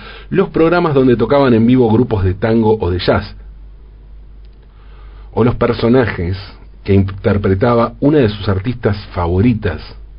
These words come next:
de entonces y después de todos los tiempos, ¿eh? Como fue Nini Marshall, admiradísima por María Elena, a quien después María Elena calificaría como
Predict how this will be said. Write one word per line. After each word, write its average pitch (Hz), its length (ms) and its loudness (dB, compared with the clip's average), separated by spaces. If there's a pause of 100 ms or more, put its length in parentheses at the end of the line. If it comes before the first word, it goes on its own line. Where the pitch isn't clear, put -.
(1400)
de - 200 2
entonces 147 640 2 (1080)
y 107 60 -4
después 101 460 0
de 90 80 -6
todos 95 240 -4
los 85 140 -8
tiempos, 85 420 -6
¿eh? 107 120 -6 (300)
Como 95 160 0
fue 113 180 2
Nini 104 240 6
Marshall, 92 540 0 (1800)
admiradísima 104 1000 4
por 92 120 -6
María 92 240 0
Elena, 127 260 2 (240)
a 104 120 -6
quien 107 420 0 (340)
después 131 260 -2
María 117 200 2
Elena 135 320 2 (160)
calificaría 110 580 0
como 107 340 2